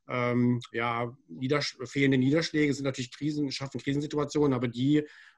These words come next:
äh, Menschen sind kreativ und fangen dann natürlich auch an, Lösungen zu suchen. Und, äh, was gerade Ernährungsproduktion betrifft, können wir ja weltweit sehen, wie sich zum Beispiel Kulturpflanzen ausgebreitet haben.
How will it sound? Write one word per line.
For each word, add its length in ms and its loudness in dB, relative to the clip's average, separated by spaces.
äh, 380 -2
Menschen 440 0
sind 200 -2
kreativ 580 0
und 160 0
fangen 260 0
dann 100 0
natürlich 280 -6
auch 120 -14
an, 140 0
Lösungen 380 4
zu 100 -4
suchen. 380 -2
Und, 240 0
äh, 180 0
was 180 -8
gerade 240 0
Ernährungsproduktion 840 0
betrifft, 520 -4
können 160 0
wir 80 4
ja 80 2
weltweit 400 0
sehen, 220 2
wie 100 4
sich 180 -2
zum 100 -4
Beispiel 200 -6
Kulturpflanzen 720 0
ausgebreitet 600 -4
haben. 320 -2